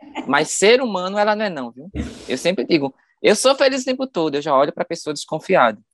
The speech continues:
Que a gente tem que viver todas as emoções. Bruno fica triste? Eu fico triste. Eu fico triste quando eu vejo o que tão fazendo com o meio ambiente.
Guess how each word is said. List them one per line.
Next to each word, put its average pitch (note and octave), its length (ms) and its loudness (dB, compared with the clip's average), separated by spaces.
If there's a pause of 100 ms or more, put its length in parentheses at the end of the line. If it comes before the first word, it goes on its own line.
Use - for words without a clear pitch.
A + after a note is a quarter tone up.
(220)
Que - 60 2
a G#3 40 2
gente G3+ 140 0
tem G3+ 100 0
que G3 80 -4
viver G3+ 200 4
todas F#3+ 300 0
as F#3 120 -2
emoções. G3 680 -6 (640)
Bruno B3 300 6
fica F3 220 4
triste? F#3 640 0 (120)
Eu C#4+ 120 -2
fico G#3+ 280 0
triste. C#3 560 -2 (160)
Eu - 80 0
fico - 260 0
triste - 300 2
quando F#3 160 6
eu F#3 60 6
vejo F3 160 4
o F3 40 -4
que F#3 60 2
tão F#3 140 0
fazendo E3 380 2
com - 100 0
o - 20 0
meio D#3+ 160 2
ambiente. A#2 480 0